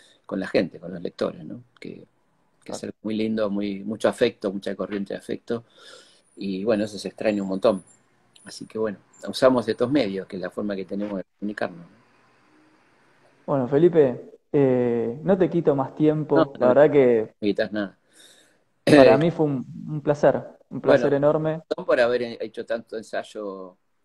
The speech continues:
Speaker 1: este,
Speaker 2: No.
Speaker 1: en, pero es un poco lo que siento, ¿no? No, no siento que sea un
Speaker 2: Claro.
Speaker 1: poco de, de precisiones, ¿no? Me parece que que me parece que está bueno que nos ayudemos a pensar. Es un momento para ayudarnos a pensar, ¿no? Más que,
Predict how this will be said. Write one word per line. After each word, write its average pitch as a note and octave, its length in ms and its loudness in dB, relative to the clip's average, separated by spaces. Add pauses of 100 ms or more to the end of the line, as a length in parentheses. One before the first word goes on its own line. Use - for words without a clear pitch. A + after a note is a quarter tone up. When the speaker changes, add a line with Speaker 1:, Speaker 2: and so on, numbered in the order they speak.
(160)
Speaker 1:
este, - 360 -2
Speaker 2:
No. - 600 4
Speaker 1:
en, G#2 160 -6 (420)
pero A2+ 220 2
es B2 100 0
un C3 120 -8
poco C#3+ 200 2
lo C3+ 160 0
que A#2 80 -16
siento, G#2+ 460 -8
¿no? G#2 280 -14
No, A2+ 200 -12
no B2 140 -10
siento D3 320 -16
que C#3+ 100 -10
sea D#3 100 0
un D3+ 60 2
Speaker 2:
Claro. C#3+ 240 -6 (160)
Speaker 1:
poco A2+ 100 -2
de, G#2+ 240 -6
de G2+ 140 -20
precisiones, G2 880 -8
¿no? A2 180 -10
Me G2+ 120 -16
parece - 360 -14
que F2+ 260 -8 (560)
que G2+ 60 -6
me G2 100 -2
parece A#2+ 200 -4
que - 40 -6
está A2+ 160 0
bueno A#2+ 240 0
que G2+ 100 -2
nos F2+ 140 -8
ayudemos G#2 520 -6
a - 60 -10
pensar. F#2 480 -6 (120)
Es - 100 -20
un G2+ 80 -6
momento G#2 340 -4
para F2+ 180 -8
ayudarnos F#2+ 520 -6
a F#2+ 40 -16
pensar, E2 460 -10
¿no? F#2 120 -12
Más G2 180 -8
que, F2 240 -6